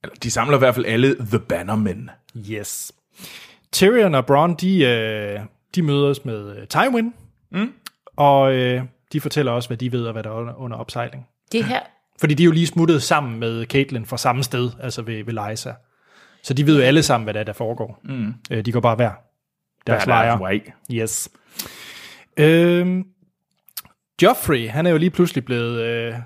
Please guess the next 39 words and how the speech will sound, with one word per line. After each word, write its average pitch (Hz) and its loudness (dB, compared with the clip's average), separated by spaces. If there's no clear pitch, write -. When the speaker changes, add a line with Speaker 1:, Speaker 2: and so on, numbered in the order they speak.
Speaker 2:
the 135 -4
shit - -2
i 135 -12
King's 147 -2
Landing. 156 0
Speaker 1:
Ja, 175 4
det 294 4
er 370 0
han. 254 -4
Speaker 2:
Ja, 170 4
så - 2
han 175 2
gør 147 6
Tywin 175 0
til, 113 -4
til 117 -6
Hand 165 0
of 151 2
the 127 -12
King. 208 0
Speaker 1:
Mm. 165 -10
Speaker 2:
Og, 123 2
øh, 113 0
og 135 -4
Sansa, 139 2
hun 156 -2
forsøger 180 4
alt, 196 2
hvad 156 2
hun 127 0
kan 139 2
for 151 2
at 123 4
bede 123 2
om 117 -2
noget, 127 0
øh, 107 -8
mod 135 0
Ned. 123 2